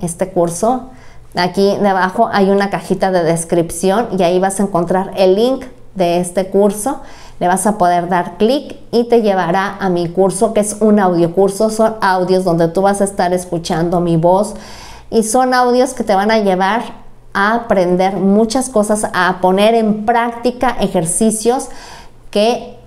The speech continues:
¿cuál es el objetivo de estos ejercicios? Que tú lo consigas mejorar tu autoestima sí o sí en un mes,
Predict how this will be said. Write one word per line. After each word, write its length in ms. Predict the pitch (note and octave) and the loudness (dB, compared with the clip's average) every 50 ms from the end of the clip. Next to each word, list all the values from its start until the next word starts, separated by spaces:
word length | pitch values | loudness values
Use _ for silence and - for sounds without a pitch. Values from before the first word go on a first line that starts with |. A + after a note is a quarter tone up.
| - - - - - - - - - - | -20 -20 -20 -20 -20 -20 -20 -20 -10 -4
¿cuál 180 | - A3 A3 A#3 | 0 2 2 2
es 120 | A3+ - | 2 2
el 100 | B3 A3+ | 2 2
objetivo 560 | G#3 G3 - - F3+ F3 F3+ F#3+ F3+ F3+ F3+ | 2 2 0 -2 -2 0 2 2 2 4 4
de 60 | E3+ | 2
estos 320 | E3+ E3 E3+ - F#3 F3+ - | 2 0 -2 -4 -4 -2 -4
ejercicios? 640 | E3 E3+ - D3+ - - - E3 E3 E3 F3 F3 F3 | -4 -4 -6 -8 -6 -2 -2 -2 0 0 -2 -4 -4
Que 140 | - F#3 | -4 -6
tú 180 | F3 - G3 G#3 | -2 0 2 4
lo 240 | G3+ F#3+ F#3+ F#3 F#3+ | 4 4 2 2 2
consigas 680 | G3 G3 F#3+ F#3 - - - B3 B3+ B3+ B3+ B3+ B3 | 0 0 2 0 0 2 2 2 2 2 0 0 2
mejorar 600 | A3+ G#3 G3 G3 - F#3 F#3 F#3+ F#3 F#3+ F#3 F#3 | 0 0 0 2 2 2 2 4 2 0 0 -2
tu 60 | - G3 | 0 0
autoestima 800 | F3+ F3 F3 - E3+ E3+ E3+ E3+ - F#3+ G3 G3+ - - - - - | 0 0 0 -2 -4 -4 -2 -2 0 0 2 0 -2 -4 -8 -10 -8
sí 580 | - - - - - - B3+ B3 B3+ A3+ - - - | -4 -2 -2 0 0 2 2 2 2 0 -4 -4 -2
o 100 | F3 F3+ | 0 0
sí 320 | F3+ - - - C4 E4 A4 A4 - - - - - - - - - - - - - - - - - | 0 0 0 0 0 0 0 -2 -8 -14 -16 -20 -20 -20 -20 -20 -20 -20 -20 -20 -20 -20 -20 -14 -10
en 500 | - - C3+ G#3 G#3+ G#3 G#3 G#3+ G#3 G#3 - - - - - - - - - - - - - - - | -6 -2 0 2 4 4 2 0 -2 -8 -12 -16 -20 -20 -20 -20 -20 -20 -20 -20 -20 -20 -20 -8 -2
un 280 | - A#3+ B3 A#3+ A3+ G#3+ | 0 2 2 2 2 2
mes, 540 | F#3 E3 E3 E3 - - - - - - | 0 0 -2 -2 -4 -4 -4 -6 -8 -10